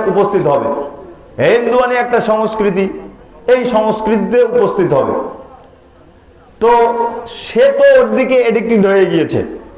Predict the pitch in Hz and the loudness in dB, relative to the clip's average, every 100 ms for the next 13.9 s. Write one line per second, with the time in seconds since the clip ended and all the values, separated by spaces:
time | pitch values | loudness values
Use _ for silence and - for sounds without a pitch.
0 | - - - - 107 95 175 170 226 233 | -20 -20 -20 -14 -8 -2 -2 0 0 0
1 | 226 254 262 262 214 - 214 226 214 240 | 0 2 2 2 -2 -4 -2 0 0 0
2 | 240 240 226 214 226 226 254 508 - - | 0 0 0 0 0 2 2 2 -2 -6
3 | - - - - 262 294 277 226 180 180 | -10 -18 -8 -4 -2 -2 -2 0 2 2
4 | 175 160 170 190 226 220 220 175 180 156 | 0 2 0 0 -2 0 0 0 -2 -2
5 | 151 165 180 180 220 240 208 190 190 196 | -2 -2 -2 -2 -2 0 2 2 0 0
6 | 226 226 254 262 226 196 190 196 170 170 | 0 2 4 4 4 0 0 0 0 0
7 | 151 135 123 104 - - - - - - | 0 0 -2 -4 -10 -16 -20 -20 -20 -20
8 | - - - _ - - - 240 240 240 | -20 -20 -20 _ -20 -20 -4 -2 0 -2
9 | 226 214 - 233 220 214 208 208 427 - | 0 0 0 0 0 0 0 -2 -4 -6
10 | - - - - - 233 247 285 277 226 | -14 -20 -20 -10 -2 -2 0 0 2 2
11 | 226 220 208 190 185 190 - - - - | 0 0 0 0 0 -2 -4 -12 -14 -4
12 | 190 190 190 190 160 214 240 240 240 226 | -2 -2 -2 0 2 2 2 2 0 0
13 | 226 220 226 202 202 214 202 185 | 0 -2 0 0 -2 0 0 0